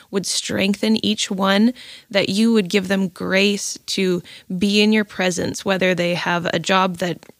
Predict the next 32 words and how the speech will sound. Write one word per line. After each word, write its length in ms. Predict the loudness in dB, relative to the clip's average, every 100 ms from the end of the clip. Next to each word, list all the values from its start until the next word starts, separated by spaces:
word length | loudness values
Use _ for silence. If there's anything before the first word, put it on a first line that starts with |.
| _ _ _ _ _ _ _
really 320 | -2 2 2
distracts 720 | 0 -2 -2 0 2 2 0 0
them 260 | 4 4
from 240 | 4 0 2
being 220 | 4 6
in 100 | 6
your 120 | 2
presence, 580 | 0 0 2 4 2 2 -2
or 340 | 2 2 2
if 140 | 0 -4
it's 180 | -4
mindless 600 | -4 0 2 2 2 -2 -2
and 140 | 0
they 80 | 0
can 160 | -2
just 180 | -4 -4
spend 260 | -2 -2 0
all 240 | 2 2
day 200 | 2 2
meditating 580 | 4 2 0 -2 -2 -2
with, 240 | -4 -8 -20 _ -20 -20 _
upon 400 | -8 0 2 4
you. 160 | 4 2
God, 220 | 2 2
I 80 | 2
ask 420 | 2 0 -2 -6 -6
that 180 | -4
you 260 | -4 -4 0
would 220 | -2 -2 -10 -20 -20
strengthen 960 | -10 -8 -4 2 4 4 2 0 0 2
their 180 | 2 2
knowledge 540 | 2 2 2 0 -4